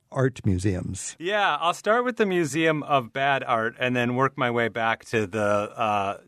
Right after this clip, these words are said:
Speaker 2: Collection de la Art Brut. Uh,
Speaker 1: Right.
Speaker 2: so the ba-, the Bad Art Museum, it was started originally as a basement show. Someone thought, "Oh, wouldn't it be funny to collect some of the bad art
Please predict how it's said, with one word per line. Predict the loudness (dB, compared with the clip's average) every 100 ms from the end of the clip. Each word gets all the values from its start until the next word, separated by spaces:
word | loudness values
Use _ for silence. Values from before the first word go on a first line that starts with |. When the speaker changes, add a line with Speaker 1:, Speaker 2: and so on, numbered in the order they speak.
| -12
Speaker 2:
Collection | -4 -4 0 0 2
de | 2
la | 2 2 2
Art | 0 -2 -8 -2
Brut. | 2 2 0 -16 -10 0
Uh, |
Speaker 1:
Right. | 2 2 2
Speaker 2:
so | 0
the | 2
ba-, | 4 4
the | 2
Bad | 0 2 4
Art | 2 2
Museum, | -2 0 2 2 2 -4 _ _ _ _ _
it | -4 2
was | 2 2
started | -2 2 4 4 2
originally | 2 2 2 4 4 4 0
as | 0 0
a | 0
basement | 0 0 0 0 0 0 -2 _ _ _
show. | -12 -2 0 0 -2
Someone | -2 0 0 0
thought, | 2 2
"Oh, | 2
wouldn't | 2 4 4
it | 2
be | 0
funny | 0 0 2 -2
to | -6
collect | -6 -2 -2 -2
some | 0 0
of | 0
the | -4
bad | 0 0 0
art | 0 0 2 -2